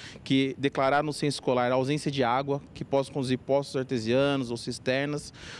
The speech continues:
Nós estamos trabalhando também com educação em tempo integral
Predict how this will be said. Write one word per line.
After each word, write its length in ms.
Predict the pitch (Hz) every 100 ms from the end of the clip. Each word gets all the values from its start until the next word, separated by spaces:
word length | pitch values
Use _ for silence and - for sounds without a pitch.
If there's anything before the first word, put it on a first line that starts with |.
| -
Nós 140 | 135 139
estamos 240 | 170 165
trabalhando 420 | 170 151 151 151
também 240 | 147 143 143
com 80 |
educação 420 | 135 135 135 - 147
em 80 |
tempo 240 | 143 143 135
integral 500 | - 117 117 135